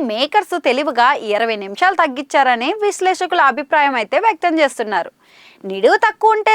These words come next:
రిస్క్ తక్కువ ఉంటుందనేది టాక్. మరి పవన్ కళ్యాణ్ను చాలా కాలం తర్వాత వెండి తెరపై చూడబోతున్న అభిమానులు ఆసక్తిగా ఎదురుచూస్తున్నారు. ఈ సినిమాకు కీరవాణి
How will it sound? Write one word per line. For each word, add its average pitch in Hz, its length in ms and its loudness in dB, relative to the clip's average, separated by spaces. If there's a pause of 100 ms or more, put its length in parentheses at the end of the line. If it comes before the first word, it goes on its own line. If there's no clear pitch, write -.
రిస్క్ 427 320 -2
తక్కువ 392 240 0
ఉంటుందనేది 359 640 2 (140)
టాక్. 370 280 2 (460)
మరి 427 160 2 (140)
పవన్ 226 380 0
కళ్యాణ్ను 403 420 2 (160)
చాలా 254 460 4 (120)
కాలం 339 280 2 (100)
తర్వాత 269 340 2 (140)
వెండి 240 340 -2
తెరపై 359 280 2 (100)
చూడబోతున్న 320 580 2 (180)
అభిమానులు 285 560 2 (260)
ఆసక్తిగా 269 680 0
ఎదురుచూస్తున్నారు. 214 680 -6 (480)
ఈ - 20 4 (160)
సినిమాకు 427 460 0 (100)
కీరవాణి 403 460 2